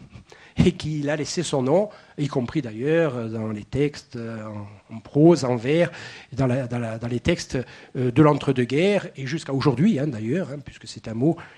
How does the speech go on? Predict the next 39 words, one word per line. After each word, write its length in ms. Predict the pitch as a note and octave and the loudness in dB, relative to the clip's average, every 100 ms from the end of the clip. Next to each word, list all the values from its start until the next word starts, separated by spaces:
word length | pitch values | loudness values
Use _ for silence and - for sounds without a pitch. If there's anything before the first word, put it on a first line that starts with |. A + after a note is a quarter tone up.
| - | -10
qui 120 | - | -2
est 60 | C#3+ | 2
devenu, 300 | C#3 C3+ C#3+ | 2 2 2
d'ailleurs, 180 | C#3+ - | 0 -2
qui 80 | |
est 40 | D#3 | 0
dans 60 | |
les 80 | D#3 | 2
dictionnaires, 500 | C#3+ - D#3+ G#3+ G#3+ | 2 0 2 2 2
hein, 80 | F3 D3 | -6 -6
Vitolo, 440 | C#3 G3 - - - | -4 -4 -6 -12 -14
traître, 400 | - D3 - A2+ | -10 -10 -10 -16
euh, 140 | A2 G#2+ _ _ | -16 -18 _ _
voilà. 140 | - - _ - - - - - - | -20 -20 _ -20 -18 -16 -16 0 10
Voilà. 280 | F3+ C#3 - - - | 12 12 6 -14 0
Alors 180 | F3+ F#3 | 10 10
après, 260 | F#3 F#3+ G3+ | 10 10 8
bon, 140 | D#3+ | 8
il 60 | C3+ | 4
y 40 | |
a 40 | C3+ | 2
les, 240 | C#3 E3 | 0 -2
les 220 | B2+ C#3+ | -2 4
héros 320 | D3+ C#3 E3+ | 6 6 6
plus 160 | C#3 D3 | 4 0
positifs, 640 | D3 B2 C#3 G3 A3+ - | 2 2 0 4 4 2
Sampiero. 800 | - F3+ D#3 D3+ G3+ E3+ B2+ A2 | -2 0 0 2 4 4 4 -6
Donc 240 | A#2+ G#2+ - | -10 -12 -6
lui, 120 | E3 | -2
alors, 200 | C#3+ D3 | 0 -2
dans 80 | B2+ | -2
l'imaginaire 440 | C#3 C#3+ C3 C#3 | 0 0 0 -4
corse, 280 | - D3+ - | 0 -2 -2
c'est 160 | - A#2 | -10 -12
la 100 | - | -4
force, 560 | - D#3 - - - _ - - | 8 8 8 -2 -10 _ -20 -18
c'est 240 | - - C#3+ | -12 -6 -6
le 80 | C#3 | 2
guerrier, 580 | F3+ D#3 F#3 G#3+ B3 | 4 4 4 2 2